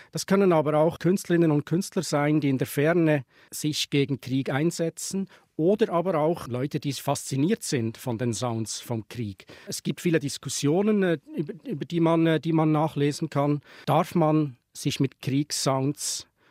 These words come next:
darf man mit Kriegssounds arbeiten? Macht man sich interessant, äh, während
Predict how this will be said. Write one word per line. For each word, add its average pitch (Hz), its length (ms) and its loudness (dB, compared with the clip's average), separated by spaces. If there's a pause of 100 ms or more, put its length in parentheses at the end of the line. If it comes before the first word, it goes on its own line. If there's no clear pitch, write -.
(120)
darf 160 140 0
man 185 80 4
mit 139 160 0
Kriegssounds 127 640 -2
arbeiten? 156 880 -2 (400)
Macht 135 280 0
man 143 100 0
sich 151 180 -2
interessant, 131 800 -2
äh, 151 180 -4
während 135 480 0